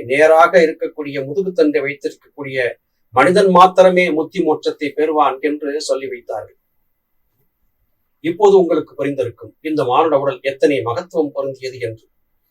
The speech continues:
நேராக இருக்கும் இந்த முதுகுத்தண்டை சரியாக பயன்படுத்தி கொண்டு விட்டால்,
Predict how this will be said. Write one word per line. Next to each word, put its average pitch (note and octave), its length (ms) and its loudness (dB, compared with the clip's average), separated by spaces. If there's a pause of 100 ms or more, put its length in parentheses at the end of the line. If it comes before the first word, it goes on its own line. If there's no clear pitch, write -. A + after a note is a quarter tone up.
(260)
நேராக F3 440 6
இருக்கும் E3+ 420 -4
இந்த D#3+ 200 -2
முதுகுத்தண்டை D#3 600 -2
சரியாக D3 580 0
பயன்படுத்தி D3+ 480 -4
கொண்டு D3+ 260 -6
விட்டால், D3+ 380 -4